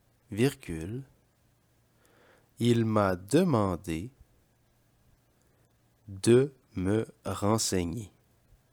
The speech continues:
Point. Mon frère m'a conseillé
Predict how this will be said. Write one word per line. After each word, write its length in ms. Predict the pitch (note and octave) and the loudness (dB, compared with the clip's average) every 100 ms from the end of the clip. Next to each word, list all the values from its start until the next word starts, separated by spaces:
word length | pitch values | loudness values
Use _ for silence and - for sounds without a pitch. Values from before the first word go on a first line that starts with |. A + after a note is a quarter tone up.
| _ _ _ _ _ _ _ | _ _ _ _ _ _ _
Point. 260 | - F2 - _ _ _ _ _ _ _ _ _ _ _ _ _ _ _ - - - _ _ _ _ _ G2 | -6 -6 -6 _ _ _ _ _ _ _ _ _ _ _ _ _ _ _ -20 -20 -20 _ _ _ _ _ -4
Mon 260 | G2 G2 | 0 0
frère 760 | F#2 - A2 C3 G3+ G3 D3+ - - _ _ _ _ _ _ _ _ _ _ - _ _ _ _ _ _ - | -2 -2 4 4 2 -4 -12 -18 -20 _ _ _ _ _ _ _ _ _ _ -20 _ _ _ _ _ _ -12
m'a 340 | G2 F#2+ F#2 - - | -4 0 -2 -4 -6
conseillé 840 | D3+ F3+ - A2+ G#2 F2+ F2+ G#2 | -2 0 2 2 2 0 -4 -4